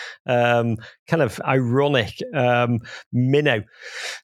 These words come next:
They were like the, the, the Roger Clinton to Manchester United's Bill. They were like the, the reckless younger brother. You know, United were winning everything, everything in the nineties and the early two thousands. City were just happy to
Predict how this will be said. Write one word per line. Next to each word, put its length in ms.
They 120
were 100
like 240
the, 360
the, 220
the 120
Roger 420
Clinton 720
to 160
Manchester 580
United's 680
Bill. 260
They 140
were 60
like 240
the, 180
the 120
reckless 640
younger 340
brother. 480
You 120
know, 60
United 540
were 80
winning 400
everything, 520
everything 480
in 120
the 80
nineties 640
and 80
the 120
early 240
two 240
thousands. 640
City 240
were 100
just 240
happy 440
to 300